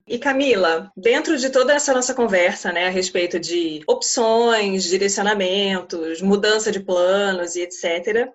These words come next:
quais foram as renúncias, quais foram aquelas coisas das quais você precisou abrir mão ao longo desse seu período de formação?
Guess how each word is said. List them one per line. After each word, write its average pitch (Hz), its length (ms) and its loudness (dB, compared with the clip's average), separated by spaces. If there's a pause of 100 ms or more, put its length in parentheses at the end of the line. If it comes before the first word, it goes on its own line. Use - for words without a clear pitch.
quais 392 260 -2
foram 269 400 2
as 220 420 0
renúncias, 233 600 -2
quais 220 220 -4
foram 208 260 -2
aquelas 202 340 -4
coisas 190 360 -6
das 196 180 -2
quais 180 240 -2
você 185 220 -12
precisou 190 420 -8
abrir 247 220 -2
mão 202 500 -6
ao 190 160 -2
longo 233 400 0
desse 196 340 -6
seu 180 300 -8
período 185 380 -4
de 180 120 -14
formação? 180 800 -10